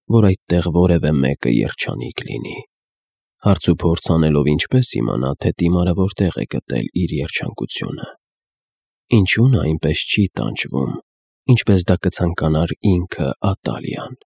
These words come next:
Անդերձովյան առևտրի գործը հիանալի էր գնում։ Նոր տարվա հենց առաջին ամսին օվկիանոսի այն կողմից լուրեր եկան։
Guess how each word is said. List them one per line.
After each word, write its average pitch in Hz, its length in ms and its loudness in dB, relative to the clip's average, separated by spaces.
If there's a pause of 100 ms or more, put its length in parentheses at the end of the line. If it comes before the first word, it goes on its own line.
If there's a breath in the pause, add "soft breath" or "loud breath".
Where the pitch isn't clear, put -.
(1000)
Անդերձովյան 85 800 6
առևտրի 82 480 2
գործը 76 440 0
հիանալի 78 520 2
էր 76 180 0
գնում։ - 420 -6 (720)
Նոր 156 240 8
տարվա 113 320 4
հենց 95 240 4
առաջին 73 400 2
ամսին 85 400 4 (280 soft breath)
օվկիանոսի 113 600 4
այն 120 160 6
կողմից 90 460 4
լուրեր 69 420 0
եկան։ - 460 -4